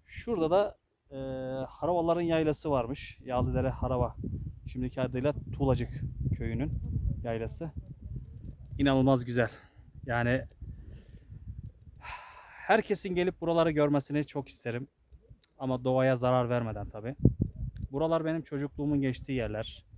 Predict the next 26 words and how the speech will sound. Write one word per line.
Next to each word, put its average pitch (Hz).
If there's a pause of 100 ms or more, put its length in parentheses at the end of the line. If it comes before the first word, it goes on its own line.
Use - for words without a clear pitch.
(1400)
Ee, 113 (180)
şuraya 170 (1700)
Gambaktepe 143
diyorlar. 127 (1120)
Ee, 120 (120)
aslında 190
turizm 185
için 180
çok 175
ideal 156
bir 131
yer 117
burası. 120
Özellikle 139
yamaç 139
paraşütü 135
için 143 (420)
müthiş -
derecede 131
güzel 131
bir 117
yer. 117 (600)
Yine 165 (140)
yamaç 147
paraşütü 143
için, 147